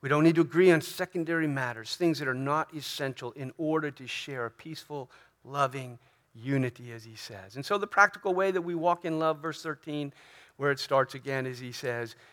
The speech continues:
is to not cause your brother or your sister to stumble, not to put a stumbling block in front of the people that we love. And so in verse twenty, he says, he says, "Do not destroy the work of God." And we wonder what the work is. Part of that is the peace of the church.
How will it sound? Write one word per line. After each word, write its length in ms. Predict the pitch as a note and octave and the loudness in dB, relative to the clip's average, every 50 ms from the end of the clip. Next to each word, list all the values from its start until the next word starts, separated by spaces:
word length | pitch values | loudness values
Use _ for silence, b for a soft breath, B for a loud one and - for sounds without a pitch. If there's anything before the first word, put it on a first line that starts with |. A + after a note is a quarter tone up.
| b - | b -10
is 120 | D3 C#3+ - | -10 -6 -4
to 100 | D#3 C#3+ | -2 0
not 420 | C3+ C3+ C#3+ C#3+ C#3 C#3 - - | 2 4 4 6 6 4 2 -2
cause 400 | - - D#3 C3+ C3 C3+ C3 B2 | -4 -2 0 2 2 2 0 -4
your 100 | C3 B2+ | -8 -10
brother 360 | A2+ B2+ B2 B2+ B2 B2 B2 | -6 -6 -6 -4 -4 -4 -4
or 120 | A#2+ A#2+ B2 | -4 -4 -6
your 160 | B2 A#2+ A#2 | -8 -10 -12
sister 540 | - - B2 A2+ - - - A2+ A2+ A2 b b b b b b _ | -12 -12 -12 -12 -12 -10 -10 -12 -12 -12 b b b b b b _
to 100 | - C#3+ | -12 -10
stumble, 520 | - - - - C#3+ C#3 C3 A#2+ A#2 G#2+ | -8 -6 -2 -2 -2 -2 -2 -4 -8 -2
not 260 | G2+ B2 C3+ C#3 D3 - | 0 2 2 2 0 -4
to 60 | C#3 | -10
put 180 | - - D3+ | -16 -16 -14
a 40 | C3 | -10
stumbling 640 | - - - - - D#3 D#3 D#3 C#3 C#3 C3+ C3 A#2+ | -10 -10 -8 -2 0 0 0 0 0 -2 -2 -4 -4
block 380 | B2 C3 B2 A#2+ A#2 - b b b b b | -2 -2 -2 -2 -4 -6 b b b b b
in 140 | - D3 B2+ | -4 -4 -4
front 280 | - - E3+ D#3 D3+ | 2 4 4 6 6
of 60 | D3+ | 4
the 100 | D3+ C#3 | 2 -2
people 520 | C3+ - - D#3 D3 - D3 C#3+ C#3+ - - | -2 -4 -8 -10 -6 -2 0 0 0 0 -2
that 280 | C3+ C#3 C3+ B2 - - | -2 -2 -2 -2 -4 -6
we 320 | C#3+ C3+ C3 C3 B2+ A#2 _ _ _ _ _ _ - | -8 -8 -8 -8 -8 -10 _ _ _ _ _ _ -10
love. 600 | B2+ C3+ C3 B2 G#2+ G#2 A2 G#2+ - - - _ _ _ _ _ _ _ _ _ _ _ _ _ _ _ _ _ _ _ _ _ _ _ | -6 -4 -4 -4 -4 -6 -10 -14 -20 -20 -20 _ _ _ _ _ _ _ _ _ _ _ _ _ _ _ _ _ _ _ _ _ _ _
And 100 | - B2 | -12 -8
so 140 | - - C#3+ | -2 0 0
in 60 | C#3 | 2
verse 200 | B2+ D3 D3 C#3 | 2 2 0 0
twenty, 360 | - - D#3+ D#3 D3+ D3 C#3+ C3+ | -2 0 2 2 4 2 2 0
he 120 | C#3+ C3+ | -4 -4
says, 360 | C3 - C#3+ C3+ C3+ C3+ C3+ | -4 -2 0 0 0 0 -2
he 200 | C3+ C3 C3+ C3 B2 A#2 C3 | -4 -8 -10 -12 -14 -18 -18
says, 300 | - C3+ C3+ C3 B2 A#2 | -14 -14 -12 -12 -10 -4
"Do 120 | C#3 D3 | -2 2
not 240 | C#3 C#3+ C#3+ - - | 4 4 2 2 -2
destroy 480 | D3+ - - - - E3+ E3+ E3+ F3 | -8 -16 -16 -6 0 2 4 6 6
the 100 | F3 E3+ | 6 6
work 320 | E3 D#3+ E3+ F#3+ G#3 G3+ - | 6 6 6 4 4 2 -4
of 140 | C3 A2+ - | -12 -12 -10
God." 300 | B2+ A#2 A2 G2+ G#2 A#2 | -10 -8 -6 -6 -6 -6
And 100 | B2+ C3+ | -6 -6
we 60 | C#3 | -4
wonder 240 | C#3 D3 D3 C#3+ C#3 | -4 -2 -2 -2 -4
what 180 | C#3+ C#3 C3 | -4 -6 -8
the 80 | - C#3 | -8 -10
work 340 | B2+ C#3 C#3+ D3 D3 - C#3 | -4 -2 -2 -2 -2 -4 -8
is. 200 | C#3 D#3+ D#3+ - | -8 -8 -8 -10
Part 240 | - A#2+ C#3 D#3 | -6 -2 -2 -2
of 60 | D#3+ C#3 | 0 2
that 180 | C#3 D3 D#3 | 2 2 0
is 140 | D#3 C3+ A2 | 0 -4 -10
the 100 | - A#2+ | -14 -18
peace 340 | - - - E3 E3 - - | -18 -14 -12 -12 -10 -10 -10
of 80 | D3 | -10
the 100 | A2+ B2 | -12 -14
church. 640 | A#2+ - - F#3+ G#3 F3+ F3+ F#3 - - - - | -14 -8 -4 0 0 0 0 0 -4 -12 -16 -16